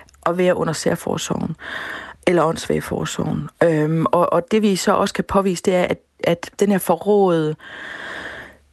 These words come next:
tilgang til de her mennesker, præget af, at, at, at, at det her vold, det her overgreb, de her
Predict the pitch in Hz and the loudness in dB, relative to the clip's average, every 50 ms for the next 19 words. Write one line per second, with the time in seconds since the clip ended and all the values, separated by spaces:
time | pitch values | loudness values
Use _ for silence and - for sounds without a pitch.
0 | _ _ _ - - - 208 220 214 220 214 - - - - - - - 165 156 | _ _ _ -4 0 2 4 4 4 2 0 0 -4 -4 -6 -4 0 0 0 0
1 | 151 - - - 185 185 190 185 170 175 165 175 - - - 160 - - 175 180 | -2 -4 -2 -2 0 2 2 2 2 2 2 0 0 0 -2 -2 0 2 2 2
2 | 185 190 185 - - - 156 - - - - - - - - 160 156 - - - | 4 4 2 2 0 0 -2 0 0 0 0 0 -2 -2 0 0 0 0 0 0
3 | 165 - 170 165 170 170 156 160 175 180 185 190 170 - - 175 165 170 175 175 | 0 2 2 2 2 2 2 2 2 4 4 2 0 0 -2 -2 0 4 4 4
4 | 180 190 190 - - - 156 151 151 - 175 165 170 165 156 151 | 4 4 2 -2 -2 -2 -2 -2 -2 0 0 2 2 2 2 0